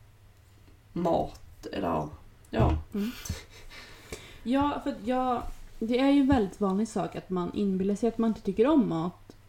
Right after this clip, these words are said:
Speaker 2: om man har problem med maten, för att det är enklare att säga nej till någonting om man har inbillat sig att man tycker om det.
Speaker 1: Eh, det är ju inte
Speaker 2: Sen
Speaker 1: så.
Speaker 2: kanske det inte är så nu för dig,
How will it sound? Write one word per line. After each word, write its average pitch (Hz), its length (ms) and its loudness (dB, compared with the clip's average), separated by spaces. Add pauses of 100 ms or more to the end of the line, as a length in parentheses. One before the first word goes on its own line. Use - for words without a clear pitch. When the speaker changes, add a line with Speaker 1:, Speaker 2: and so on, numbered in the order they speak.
Speaker 2:
om 190 180 0
man 190 160 0
har 240 420 6 (400)
problem 202 280 2
med 180 60 2
maten, 170 460 -2
för 185 80 -4
att 175 60 -4
det 170 140 -2
är 214 60 0
enklare 202 540 2
att - 180 -6
säga 190 240 0
nej 226 220 2
till 226 160 0
någonting 170 580 -2 (420)
om 175 320 -2
man 160 320 -4 (360)
har 185 240 0
inbillat 190 420 6
sig 190 80 -2
att 180 80 -4
man 180 120 0
tycker 190 240 -2
om 214 180 2
det. 220 60 4
Speaker 1:
Eh, 214 180 -4
det 175 100 0
är 151 360 2
ju 160 80 -2
inte 165 120 -4
Speaker 2:
Sen 262 140 12
Speaker 1:
så. - 60 6
Speaker 2:
kanske 294 200 8
det 285 60 8
inte 269 180 4
är 269 340 4
så 208 140 2
nu 196 200 2
för 185 100 -6
dig, 220 280 2